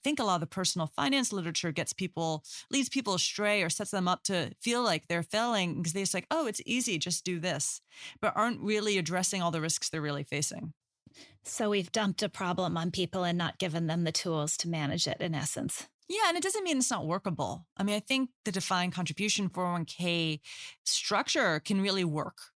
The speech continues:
Speaker 1: and give people secure retirement, but we have to think more holistically about the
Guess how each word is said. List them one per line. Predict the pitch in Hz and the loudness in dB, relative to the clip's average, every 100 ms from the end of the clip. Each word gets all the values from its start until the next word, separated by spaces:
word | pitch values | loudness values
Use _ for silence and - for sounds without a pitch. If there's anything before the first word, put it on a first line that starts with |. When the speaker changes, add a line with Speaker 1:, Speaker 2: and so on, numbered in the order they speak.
| _ 190 | _ 0
Speaker 1:
and | 180 | 0
give | 180 165 | 0 -2
people | 202 196 202 | -2 0 0
secure | 165 - 185 170 | 0 -2 -2 0
retirement, | 165 - 147 180 254 - | -2 -2 -2 0 -2 -4
but | 196 - | -4 -2
we | 185 | -2
have | 190 190 | -2 -4
to | 208 | -6
think | - - 185 180 | -8 -4 -4 -2
more | 185 175 | -2 0
holistically | 170 175 - 185 160 | 0 0 -2 -2 -2
about | 156 - | -2 -2
the | 151 | -4